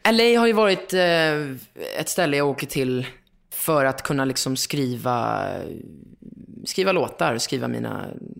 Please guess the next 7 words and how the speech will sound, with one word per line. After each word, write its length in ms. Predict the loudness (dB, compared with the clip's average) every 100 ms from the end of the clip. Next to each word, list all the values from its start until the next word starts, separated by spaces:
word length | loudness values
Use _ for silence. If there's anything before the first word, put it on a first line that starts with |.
| -20 _ _ _ _ _ _ _ -4
upcoming 640 | -4 -2 0 0 0 -4 -8 _ _ _
songs 580 | -6 -2 0 -2 -6 -10
och 80 | -10
sånt 160 | -8
där. 220 | -8 -8 -10 -20 -20 -20 _ _
Och, 460 | 0 0 -6 -4 0
ehm, 600 | 2 2 0 -2 -6